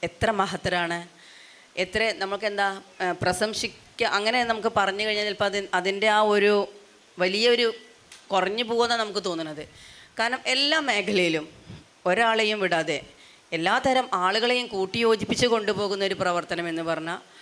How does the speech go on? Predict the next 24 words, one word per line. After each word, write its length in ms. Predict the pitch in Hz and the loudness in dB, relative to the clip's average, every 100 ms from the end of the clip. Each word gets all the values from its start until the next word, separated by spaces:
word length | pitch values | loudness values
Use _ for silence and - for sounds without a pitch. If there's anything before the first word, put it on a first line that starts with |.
| - - - 185 | -20 -20 -14 -6
അതൊരു 200 | 196 202 | -2 0
വലിയ 200 | 196 233 277 220 | 2 2 0 0
മഹത്തരമായ 680 | 190 208 - 247 254 240 220 196 | -2 -4 0 2 4 4 4 2
കാര്യം 240 | 175 165 | 2 0
തന്നെയാണ്. 340 | 165 156 151 151 - | -2 -2 -6 -8 -12
ഇത് 80 | 185 226 | -8 -6
നമ്മൾ 160 | 254 262 269 220 | -2 -2 -2 -2
എല്ലാ 180 | 214 233 247 | 0 2 4
പ്രസംഗം 360 | 247 247 233 233 | 2 2 2 4
പോലെയുള്ള 280 | 233 233 226 | 4 4 2
ഒരു 80 | 214 | 2
പ്രസംഗമല്ല. 460 | 214 170 175 165 151 143 - | 2 0 0 0 0 -4 -2
കാരണം 220 | 226 240 247 | -2 0 -2
ഇവിടെ 140 | 247 247 | 0 -2
നമുക്ക് 240 | 240 233 247 247 - - | -2 0 -2 -2 -14 -8
അതിന് 200 | 202 233 240 | -4 -4 -4
കൃത്യമായ 440 | 214 220 233 226 220 | -4 -2 0 0 2
തെളിവുകളാണ്, 600 | 208 185 185 185 170 156 151 - - 185 | 2 4 4 4 2 0 -4 -10 -4 0
ഓരോ 320 | 208 240 262 277 | 2 4 4 2
തെളിവുകളും 460 | 254 214 214 214 214 190 | 2 2 2 2 0 -4
മുൻനിർത്തിയിട്ടാണ്. 680 | 196 180 175 165 160 147 151 - - - - | -4 -4 -4 -4 -4 -6 -10 -16 -20 -20 -8
ഇപ്പം 140 | 254 | -4
നമുക്കറിയാം, 440 | 240 214 202 185 165 - | -2 0 0 0 -2 -2
ആറായിരത്തി 480 | 190 208 220 220 247 | 0 2 0 -2 -4